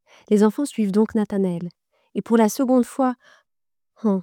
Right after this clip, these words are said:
peu de jours, les voilà embarqués. Le bateau est un peu rustique, mais la traversée est rapide.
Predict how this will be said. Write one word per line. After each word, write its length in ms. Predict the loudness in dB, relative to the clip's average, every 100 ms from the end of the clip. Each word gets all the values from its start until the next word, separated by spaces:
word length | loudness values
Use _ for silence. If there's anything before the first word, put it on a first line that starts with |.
| -6 -6
peu 140 | -2 0
de 120 | 2
jours, 400 | 0 -4 -6 _ _ _ _ _
les 100 | 0
voilà 260 | 2 4 4
embarqués. 600 | 4 2 -2 -6 -12 -12 _ _ _ _ _ _ _ _ _ -2
Le 100 | 2
bateau 240 | 2 2
est 120 | 0
un 80 | 0
peu 80 | 0
rustique, 480 | -2 -2 -6 -8 -12 _ _ _ -4
mais 220 | 2 2
la 100 | 2
traversée 460 | 0 -4 -4 -4 -4
est 40 |
rapide. 440 | -4 -8 -8 -12